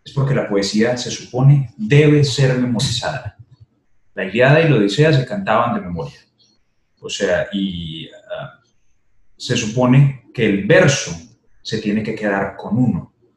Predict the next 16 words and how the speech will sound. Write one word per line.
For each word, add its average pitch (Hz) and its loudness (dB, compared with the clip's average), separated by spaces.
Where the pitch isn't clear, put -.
Entonces, 110 -2
no 135 0
me 156 4
acuerdo 143 6
quién 139 6
fue 139 0
el 131 2
autor 135 -2
que 135 0
dice 127 -4
que 110 -6
la 101 -4
poesía 110 -2
es 123 0
filosofía 104 -2
portátil, - -6